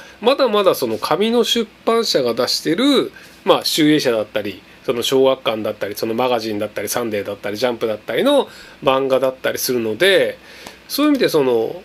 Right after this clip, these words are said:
大きなインパクトを残せる状態になるかっていうと、まだまだ難しい気がするんですよね。で、なんで難しいかっていうと、あの、漫画って漫画家が一人で描いてるように見せかけて、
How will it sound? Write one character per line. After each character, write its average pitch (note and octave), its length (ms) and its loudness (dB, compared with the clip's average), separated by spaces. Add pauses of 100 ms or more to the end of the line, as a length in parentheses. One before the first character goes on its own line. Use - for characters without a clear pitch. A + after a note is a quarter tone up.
(140)
大 F4 200 6
き D#4+ 120 0
な D#3+ 100 2
イ D#3 160 2
ン G3 100 -6
パ F3 200 0
ク - 140 -12
ト D3+ 160 2
を C#3+ 40 2
残 C#3+ 300 2
せ G3 180 4
る D3+ 180 2
状 D3 360 2
態 D#3 240 2
に D#3 60 2
な F3+ 100 6
る F3+ 80 -6
か E3 140 2
っ D#3+ 60 -4
て - 140 -4
い A#3 40 2
う A#3+ 60 -2
と、 D#4+ 120 0
ま B3 120 6
だ A3 120 0
ま D#3+ 160 4
だ C3+ 100 4
難 C3+ 420 0
し F#3 200 -6
い E3 40 -8
気 F3 140 -10
が E3+ 80 6
す E3 140 -4
る D#3 80 -2
ん B2 60 -2
で G2+ 60 -8
す - 80 -16
よ - 80 -14
ね。 G#2+ 200 -12 (1700)
で、 G3+ 340 4
な A3 180 4
ん F4+ 60 0
で B3+ 80 2
難 C#3 280 2
し C3+ 160 -2
い - 20 -12
か - 300 -6
っ G#2+ 60 -8
て - 140 -12
い G#2+ 100 -4
う G2+ 60 -6
と、 C3+ 380 4 (300)
あ B2+ 120 0
の、 G#2+ 300 0 (460)
漫 C4 220 2
画 D#4 120 0
っ D#4 60 -4
て C4 320 0
漫 A3+ 320 0
画 C#4+ 140 -2
家 C4+ 160 -4
が E3 100 2
一 - 260 -4
人 - 120 0
で D3 120 -2
描 F3 200 -2
い E3 100 -4
て D3 160 0
る A#2 120 -2
よ C#3 240 4
う A2+ 40 -2
に G2+ 80 -4
見 G2+ 140 -2
せ D3 140 -2
か D3 140 -2
け C#3 140 0
て、 C3+ 340 2